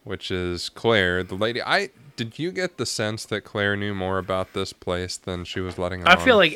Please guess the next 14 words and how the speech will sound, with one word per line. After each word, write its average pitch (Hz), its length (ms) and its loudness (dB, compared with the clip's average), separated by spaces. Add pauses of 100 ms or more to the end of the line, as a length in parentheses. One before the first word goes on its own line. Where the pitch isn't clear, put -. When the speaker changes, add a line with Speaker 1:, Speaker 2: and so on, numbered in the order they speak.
Speaker 2:
everybody 143 500 4
knew 127 180 0
more 127 240 0
about 123 240 2
this 135 200 0
place 127 280 0
than 123 160 -2
what 123 140 -4
they 123 100 -4
were 127 140 -2
letting 123 320 2
on. 123 320 2 (1040)
Speaker 1:
That's 123 240 2
fair. 80 280 -6